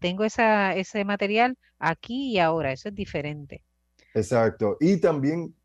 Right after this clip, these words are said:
Speaker 2: trabajamos con la asociación de Aconel y Cesa, que le enviamos la información para que ellos se la compartan a las compañías con cuales ellos trabajan.
Speaker 1: Mm.
Speaker 2: Um, so,
Speaker 1: Recuérdanos
Speaker 2: eso
Speaker 1: qué es Aconer.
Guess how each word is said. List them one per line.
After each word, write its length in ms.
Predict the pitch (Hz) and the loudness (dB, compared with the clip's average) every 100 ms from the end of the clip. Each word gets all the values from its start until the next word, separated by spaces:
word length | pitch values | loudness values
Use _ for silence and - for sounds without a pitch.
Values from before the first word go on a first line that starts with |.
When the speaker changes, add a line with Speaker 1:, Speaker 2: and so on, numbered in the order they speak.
| _ | _
Speaker 2:
trabajamos 500 | 139 135 127 127 135 | -2 0 0 -2 -4
con 140 | 160 160 | -4 -4
la 80 | |
asociación 680 | 156 160 147 151 131 139 143 | -4 -6 -4 -6 -4 -6 -6
de 100 | 131 120 | -2 -2
Aconel 540 | 110 110 104 120 127 | -2 -4 -2 -2 -2
y 60 | 123 | -2
Cesa, 460 | 101 113 - 92 - | -2 -2 -2 -10 -6
que 200 | 98 95 | -6 -6
le 160 | - 95 | -6 -2
enviamos 640 | 95 95 92 104 110 117 | 0 0 0 0 0 0
la 60 | 117 | -2
información 480 | 113 123 113 131 123 | -2 -4 -6 -4 -4
para 220 | 117 98 | -4 -4
que 240 | 98 98 117 | -2 0 2
ellos 240 | 127 107 | 0 -2
se 80 | 107 | -4
la 140 | 95 | -6
compartan 600 | - 92 101 101 110 101 _ _ - - _ | -8 -6 -6 -6 -6 -8 _ _ -20 -20 _
a 100 | 107 | 2
las 120 | 101 95 | 2 4
compañías 500 | 107 104 101 117 120 | 2 4 4 2 2
con 140 | 107 | -2
cuales 320 | 98 95 92 | 0 0 2
ellos 240 | 104 107 - | 2 0 -2
trabajan. 540 | 90 87 87 87 90 | -6 -4 -4 -6 -8
Speaker 1:
Mm. 600 | 151 151 160 180 180 170 | -12 -12 -10 -10 -8 -4
Speaker 2:
Um, 320 | 107 104 98 92 | 0 2 2 0
so, 140 | 220 | 2
Speaker 1:
Recuérdanos 420 | 117 123 208 226 | 6 8 8 8
Speaker 2:
eso 40 | 175 | 6
Speaker 1:
qué 100 | 240 | 6
es 60 | 247 | 4
Aconer. 480 | 226 220 185 165 | 4 2 -2 -4